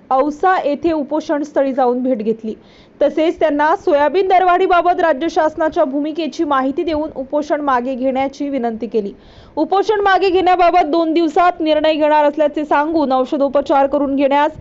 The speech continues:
श्री घाडगे पाटील यांनी यावेळी सहमती दर्शविली. त्यानुसार त्यांच्यावर औषधोपचार सुरू करण्यात आले. औसा विधानसभा मतदारसंघाचे आमदार अभिमन्यू पवार, उपविभागीय अधिकारी अविनाश कोरडे, जिल्हा अधीक्षक कृषी अधिकारी रमेश जाधव,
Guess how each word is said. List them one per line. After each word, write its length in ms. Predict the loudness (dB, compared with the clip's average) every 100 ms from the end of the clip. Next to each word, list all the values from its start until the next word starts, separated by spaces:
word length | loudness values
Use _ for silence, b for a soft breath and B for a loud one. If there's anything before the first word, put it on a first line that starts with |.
| B B B
श्री 220 | 0 2
घाडगे 420 | 4 2 2 2
पाटील 400 | 2 4 4 4
यांनी 260 | 2 2 2
यावेळी 380 | 2 4 2 0
सहमती 440 | 2 2 2 0
दर्शविली. 480 | 0 0 0 -2 -2 -2
त्यानुसार 460 | -2 0 0 0 2
त्यांच्यावर 500 | 0 0 2 2 2
औषधोपचार 680 | 0 -2 0 -2 0 -2
सुरू 240 | -2 -4 -2
करण्यात 380 | -2 -2 -2 -2
आले. 160 | -6 -8 B B B B
औसा 300 | 2 2 4 4
विधानसभा 520 | 4 4 2 4 4
मतदारसंघाचे 800 | 2 2 2 2 0 0 0 2
आमदार 400 | 2 2 2 2
अभिमन्यू 420 | 2 0 0 0
पवार, 380 | 2 4 2 0
उपविभागीय 600 | -2 -2 -2 0 0 2
अधिकारी 440 | 2 2 2 2 2
अविनाश 400 | 2 2 0 -2
कोरडे, 400 | 0 0 0 -2 -6 B B B
जिल्हा 360 | 0 2 4 4
अधीक्षक 400 | 2 0 0 -2
कृषी 300 | 0 0 2
अधिकारी 440 | 2 2 2 2
रमेश 400 | 2 0 -2 -2
जाधव, 440 | 0 2 2 2